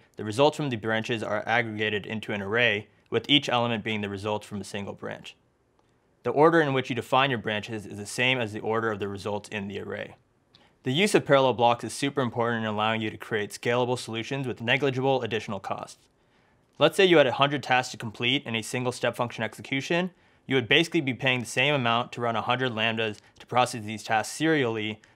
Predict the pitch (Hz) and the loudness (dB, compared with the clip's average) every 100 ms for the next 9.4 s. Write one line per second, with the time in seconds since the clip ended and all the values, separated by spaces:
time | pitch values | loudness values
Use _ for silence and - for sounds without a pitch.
0 | - 123 123 107 123 127 113 113 110 104 | -4 -4 -2 0 0 0 -2 -2 -2 -2
1 | 101 101 98 101 - 107 107 104 - _ | -4 -4 -6 -8 -8 -10 -12 -14 -20 _
2 | _ _ _ _ _ _ _ _ _ 143 | _ _ _ _ _ _ _ _ _ 4
3 | 143 190 165 113 139 147 - 131 127 123 | 8 8 8 6 4 4 4 4 4 0
4 | 120 113 120 123 120 _ _ - - 127 | 0 -2 0 0 -2 _ _ -4 0 0
5 | 127 127 117 117 117 - _ - 110 104 | 0 2 4 4 0 -8 _ -4 -2 0
6 | 131 127 135 123 - 117 104 - 110 131 | -2 0 0 -2 -2 -4 -4 -10 -6 -2
7 | 120 117 104 104 107 - 113 104 110 117 | -2 -2 -6 -4 -6 -6 -6 -2 0 0
8 | 107 107 104 101 98 98 - 101 95 95 | 2 -2 -2 -4 -4 -4 -6 -8 -8 -10
9 | - - - - | -10 -10 -12 -20